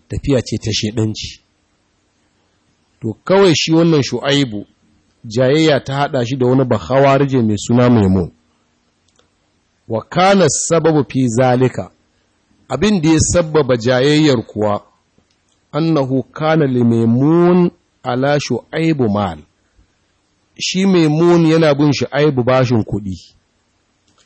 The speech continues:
Yanzu tsakanin da Allah jama'a bashin kuɗi harka ne na addini da da'awa da zai raba kan mutane. Asali dama ashe ba addini ya haɗa su ba wani abu ne. Fataqadahu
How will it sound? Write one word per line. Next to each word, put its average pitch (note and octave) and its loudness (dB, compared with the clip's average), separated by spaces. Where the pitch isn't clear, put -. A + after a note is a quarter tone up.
Yanzu C3 -2
tsakanin B2 -2
da - -4
Allah B2+ -4
jama'a G#2+ -8
bashin C3 -6
kuɗi A#2+ -8
harka B2 -6
ne A#2+ -2
na C3+ -4
addini A#2 -10
da G#2 -10
da'awa B2 -8
da G#2+ -12
zai B2 -2
raba A#2+ -4
kan A#2+ -10
mutane. A2+ -10
Asali D#3+ 0
dama D3 2
ashe C3 -2
ba C3 -2
addini B2 0
ya B2 0
haɗa C3 -4
su A#2+ -8
ba A#2 0
wani C3+ 0
abu A2+ -10
ne. A#2 -14
Fataqadahu D3 2